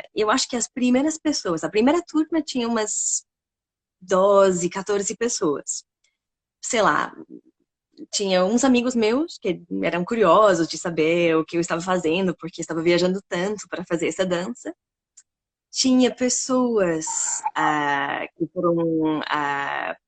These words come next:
porque já conheciam o Brasil e estavam querendo dançar forró mesmo, que já conheciam. E tinha pessoas que alguém tinha contado que era legal e era pra vir.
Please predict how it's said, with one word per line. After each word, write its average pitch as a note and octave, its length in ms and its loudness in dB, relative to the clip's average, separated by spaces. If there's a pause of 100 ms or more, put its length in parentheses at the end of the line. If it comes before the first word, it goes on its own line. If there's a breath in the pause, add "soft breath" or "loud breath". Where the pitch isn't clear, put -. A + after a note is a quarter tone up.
(100)
porque D#3 1000 0
já F3 140 -4
conheciam F#3+ 360 -4
o F#3 40 -4
Brasil F3+ 420 0 (560)
e F3 100 2
estavam F#3 300 0
querendo F#3 320 -2
dançar F3+ 260 -2
forró G#3+ 320 -4
mesmo, G3 440 -2
que F3 100 -16
já D3+ 120 -8
conheciam. A3 680 -6 (960 loud breath)
E F#4+ 600 2
tinha F#4+ 240 2
pessoas G#4 720 0 (220)
que G#4 100 -4 (420)
alguém F#4+ 240 2
tinha F#4+ 200 -2
contado F4 600 2
que D#4+ 100 -2
era D#4+ 160 2
legal E4+ 400 2
e E4+ 60 2
era E4+ 220 2
pra G4 140 0
vir. F#3+ 220 0